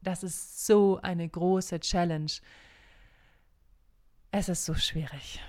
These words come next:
Aber es ist machbar, Schritt für Schritt für Schritt. Und wenn du dich heute nicht danach fühlst, es zu machen,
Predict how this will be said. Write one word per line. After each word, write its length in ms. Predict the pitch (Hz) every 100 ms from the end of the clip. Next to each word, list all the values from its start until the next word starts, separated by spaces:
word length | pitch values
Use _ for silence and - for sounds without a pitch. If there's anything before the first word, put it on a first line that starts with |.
| - - - - - - -
Aber 480 | 170 185 196 208 208 - _ -
es 220 | 190 -
ist 240 | 208 -
machbar, 800 | 180 170 156 - - 156 160 151 - - _ -
Schritt 640 | - - - 175 - - - _ _
für 300 | - - 175
Schritt 520 | - - 156 156 - - - -
für 260 | - 180
Schritt. 460 | 175 - 170 - - - - - - - -
Und 80 | 190
wenn 140 | 196
du 60 | 190
dich 180 | 185
heute 180 | 202 196
nicht 160 | 190 -
danach 220 | 170 165
fühlst, 320 | - 190 175
es 140 | 175 -
zu 120 | 165
machen, 460 | 160 160 170 165